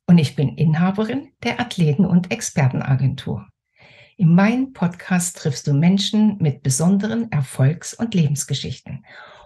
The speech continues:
Und das können Menschen sein wie Weltmeister, Olympiasieger, Experten, aber auch besondere Leute aus der Wirtschaft, aus der Kunst oder aus der Politik.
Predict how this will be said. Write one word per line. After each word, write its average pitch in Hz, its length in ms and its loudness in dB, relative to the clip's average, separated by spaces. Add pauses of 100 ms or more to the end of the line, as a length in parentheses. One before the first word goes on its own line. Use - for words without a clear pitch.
(100)
Und 143 180 0
das 123 160 -2
können 131 320 4
Menschen 127 500 0
sein 143 400 -4
wie 147 240 -2
Weltmeister, 180 880 2
Olympiasieger, 185 1120 2
Experten, 185 800 0 (340)
aber 233 380 -4
auch 214 220 -4
besondere 196 480 0
Leute 170 340 2
aus 156 140 -2
der 156 180 -2
Wirtschaft, 185 680 -2
aus 135 140 0
der 139 120 2
Kunst 196 400 2
oder 135 220 -2
aus 143 120 -4
der 156 120 -4
Politik. - 680 -8